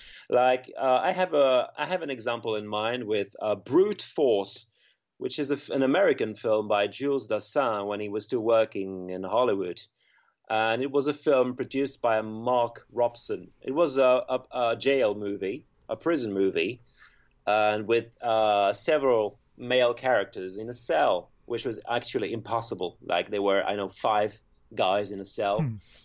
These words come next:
Speaker 1: And, and so the producer said, "Well, I would like to attract a female audience as well. Could we have the, the prisoners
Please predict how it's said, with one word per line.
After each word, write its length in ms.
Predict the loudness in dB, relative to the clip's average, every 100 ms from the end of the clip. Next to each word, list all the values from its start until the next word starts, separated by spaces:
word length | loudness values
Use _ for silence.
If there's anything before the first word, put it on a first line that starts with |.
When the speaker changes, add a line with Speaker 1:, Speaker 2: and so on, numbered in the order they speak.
| _ _ _
Speaker 1:
And, 540 | 0 2 4 2 0 -4
and 240 | -2 -2 0
so 280 | 2 2
the 100 | 2
producer 540 | 0 -2 0 0 0 -6
said, 440 | 0 2 4 2
"Well, 240 | 2 2 4
I 140 | 2 0
would 80 |
like 240 | 2 0 0
to 140 | -6
attract 520 | -6 -2 -2 -2 _ -20
a 60 |
female 480 | -12 -10 0 2 4
audience 440 | 2 -2 -6 -10
as 140 | -14 -6
well. 360 | 0 2 0 -4 -6
Could 160 | -4
we 120 | -2
have 340 | 0 0 0 -4
the, 100 | -8
the 120 | -8
prisoners 880 | -4 -2 -2 -4 -6 -8 -14 -16